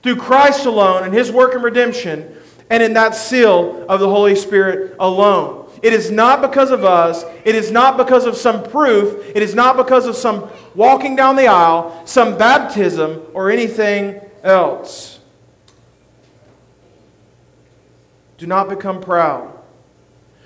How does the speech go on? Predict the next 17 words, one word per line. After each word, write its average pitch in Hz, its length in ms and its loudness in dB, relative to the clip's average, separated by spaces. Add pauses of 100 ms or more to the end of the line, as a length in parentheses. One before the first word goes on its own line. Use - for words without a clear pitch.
(200)
Pride 214 580 2 (220)
leads 190 460 -4 (180)
to 208 100 -8
complacency. 180 840 -4 (2750)
Ask 214 480 0
the 208 140 2
hub 185 380 2
of 156 140 -4
the 170 80 -6
Protestant 180 460 -2
Reformation 170 840 -6 (800)
how 170 160 2
pride 180 360 0
and - 100 -4
complacency 156 800 -8 (120)
is 143 160 -12
going. 143 440 -6